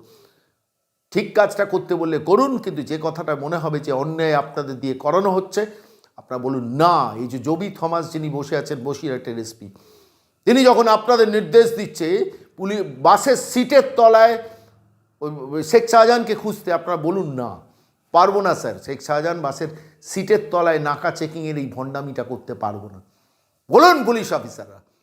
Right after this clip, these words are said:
না, আপনাদের দিয়ে দিচ্ছে না এই সরকার। সিভিক ভলেন্টিয়ারদের মাইনে কম, পার্মানেন্ট করছে না এই সরকার, আর তারপরেও আপনাদের দিয়ে এই নোংরামিগুলো করাচ্ছে একটা সরকার, একটা পুলিশি ব্যবস্থাকে ভেঙে তছনছ করে দিচ্ছেন।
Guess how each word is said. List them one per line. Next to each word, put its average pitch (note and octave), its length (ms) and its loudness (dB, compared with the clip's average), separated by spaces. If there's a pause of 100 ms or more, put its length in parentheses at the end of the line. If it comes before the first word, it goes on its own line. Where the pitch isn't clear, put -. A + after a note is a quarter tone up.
(240)
না, B2+ 80 -6
আপনাদের G3 600 0
দিয়ে G#3+ 220 6
দিচ্ছে E3+ 360 -6
না C#3+ 100 -8
এই C3+ 120 -10
সরকার। G#2 400 -12 (840)
সিভিক F3+ 360 2
ভলেন্টিয়ারদের G#3 640 2
মাইনে F#3+ 400 -2
কম, E3+ 360 -6 (420)
পার্মানেন্ট B3+ 460 2
করছে G3 260 -4
না D3+ 100 -6
এই C#3 60 -8
সরকার, F#2+ 380 -16 (500)
আর A#2+ 60 -18 (160)
তারপরেও F#3 460 4
আপনাদের D#3 460 -6
দিয়ে D3 180 -8
এই D3 220 -8
নোংরামিগুলো C3+ 640 -6
করাচ্ছে B2+ 760 -8
একটা A#2+ 220 -12
সরকার, E3 680 -2
একটা C3+ 180 -10
পুলিশি D#3 420 -12
ব্যবস্থাকে B2 600 -10 (340)
ভেঙে A3 260 6
তছনছ B3+ 680 2
করে A2+ 200 -14
দিচ্ছেন। - 360 -20